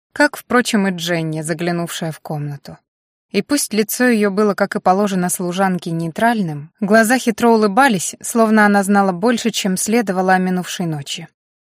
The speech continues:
"Мартин?" Мой первый вопрос неожиданно касался именно мужа. "Господин Клейн вместе с господином Морганом уехали час назад.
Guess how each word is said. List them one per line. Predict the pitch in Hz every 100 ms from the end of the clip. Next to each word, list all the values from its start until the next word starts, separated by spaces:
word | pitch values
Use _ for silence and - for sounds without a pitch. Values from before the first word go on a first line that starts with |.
| _
"Мартин?" | 214 214 190 - 285 302 _ _ _ _ -
Мой | 190 185
первый | 208 190 170
вопрос | 170 185 240 -
неожиданно | 185 175 240 202 196 185
касался | 185 - 233 233 - 185
именно | - 202 196 196
мужа. | 190 160 143 143 _ _ _ _ _ -
"Господин | 214 - 226 202 220 214
Клейн | 226 226 202 185
вместе | 185 208 - 175
с |
господином | 156 175 - 180 196 180
Морганом | 190 233 214 185 160 156
уехали | 220 247 302 254 240
час | - 220 -
назад. | 180 156 135 -